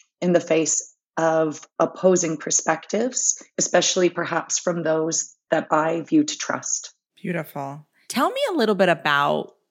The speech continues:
Speaker 2: your operating system when it comes to disagreement. And actually, if you could break it down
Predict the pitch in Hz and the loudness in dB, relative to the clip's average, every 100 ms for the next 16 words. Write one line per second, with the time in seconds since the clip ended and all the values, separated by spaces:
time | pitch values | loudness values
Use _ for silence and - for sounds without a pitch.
0 | _ _ _ _ _ 160 165 165 160 151 | _ _ _ _ _ -4 0 0 0 0
1 | 151 147 - _ - 151 147 147 143 143 | 0 -4 -8 _ 0 0 0 -4 -2 -2
2 | 147 - - - - - - - - _ | -4 -6 -8 -8 -6 -6 -6 -12 -16 _
3 | _ - - - 170 165 156 - 175 156 | _ -20 -20 -8 -2 0 -2 -4 -4 -2
4 | 151 - - 147 135 147 - 139 143 135 | -4 -6 -4 -4 -2 -4 -4 -6 -6 -6
5 | 139 - - - - - - - - - | -8 -8 -8 -8 -12 -12 -20 -20 -8 -2
6 | 196 196 202 294 - 311 240 269 214 196 | 0 0 -2 -2 0 -2 -2 -2 0 0
7 | 196 190 175 156 156 156 151 151 | 0 0 2 2 0 -2 -6 -10